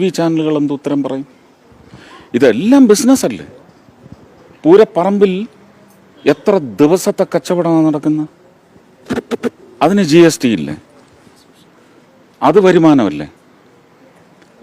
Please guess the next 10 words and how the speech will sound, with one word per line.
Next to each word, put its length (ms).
എക്സിബിഷൻ 580
മുടക്കിച്ചില്ലേ? 560
ഇതുവരെ 320
സംഭവിച്ചിട്ടുണ്ടോ 640
അങ്ങനെ? 200
സ്റ്റാൾ 240
പൂട്ടിച്ചില്ലേ? 440
അറിഞ്ഞോ 280
നിങ്ങൾ? 180
എന്നെ 160